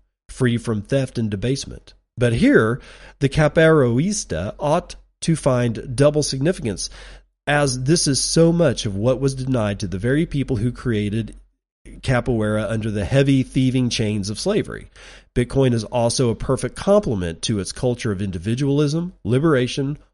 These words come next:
wandering, and informal economy. Finally, Bitcoin stands to free people, particularly people in the third world, from money and systems that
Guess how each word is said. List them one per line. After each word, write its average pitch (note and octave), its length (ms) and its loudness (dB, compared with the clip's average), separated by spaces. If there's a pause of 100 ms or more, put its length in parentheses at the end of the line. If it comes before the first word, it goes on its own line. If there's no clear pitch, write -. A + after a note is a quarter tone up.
(100)
wandering, G#2+ 800 0 (340)
and B2 320 2
informal B2+ 720 0
economy. A2 640 -4 (140)
Finally, C#3+ 420 4
Bitcoin B2 400 0
stands A2+ 460 -4
to - 80 -10
free C#3+ 240 0
people, D2 400 -10 (340)
particularly C#3+ 680 4
people C3+ 360 0
in A2+ 100 0
the A2 80 -2
third G#2 400 -2
world, F#2 400 0
from G#2+ 500 -4
money B2 380 0
and B2 160 -2
systems A2 500 -4
that G#2 240 -6